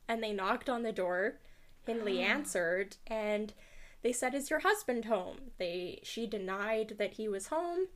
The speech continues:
Speaker 1: I guess she also doesn't have a husband, it's her boyfriend. But the cop identified himself and came inside,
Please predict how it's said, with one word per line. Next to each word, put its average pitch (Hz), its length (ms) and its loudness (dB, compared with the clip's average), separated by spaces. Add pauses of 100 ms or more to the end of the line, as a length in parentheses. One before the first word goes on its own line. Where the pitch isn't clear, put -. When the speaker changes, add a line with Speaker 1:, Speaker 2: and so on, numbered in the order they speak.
(920)
Speaker 1:
I 185 120 -4
guess 220 300 -2
she 220 160 -6
also 208 300 -2
doesn't 196 360 -4
have 214 160 -4
a 208 40 -6
husband, 240 460 -4
it's - 160 -6
her 175 80 -4
boyfriend. 220 560 0 (100)
But 220 280 4
the 214 120 0
cop 285 560 -2
identified 208 840 -2
himself - 680 0 (680)
and 220 160 0
came 247 240 -2
inside, 214 800 0